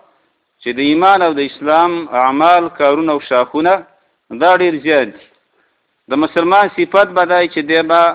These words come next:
هغه ټول اعمال چې دی ژوندي کوي. کله یو سړی داسې مثلاً دی عالم هم دی، د جماعت او د جمع هم پابند دی، خو دی د جهاد خلاف دی،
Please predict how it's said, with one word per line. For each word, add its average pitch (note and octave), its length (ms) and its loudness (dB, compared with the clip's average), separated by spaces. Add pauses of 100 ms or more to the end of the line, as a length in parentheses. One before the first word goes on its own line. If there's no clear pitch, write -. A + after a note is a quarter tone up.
(100)
هغه B2+ 260 0
ټول G3 340 0
اعمال D3+ 380 2
چې D3 140 -8
دی D#3+ 140 0
ژوندي B2 360 -6
کوي. B2 240 -2 (1120)
کله F#3+ 200 2
یو F#3 140 2
سړی F3 320 0
داسې F3 340 -4
مثلاً D3+ 440 -2 (600)
دی A#2+ 140 -4
عالم D3 360 2
هم D#3 140 -2
دی، C#3 180 -4 (560)
د G#2+ 120 -8
جماعت D#3 380 2
او D3 100 0
د C3 100 -6
جمع E3 280 0
هم D#3+ 80 -2
پابند D3 420 0
دی، B2+ 120 -4
خو C3 160 -8
دی D#3 120 0
د D#3 80 -4
جهاد D#3 460 0
خلاف E3 320 0
دی، D#3 180 -6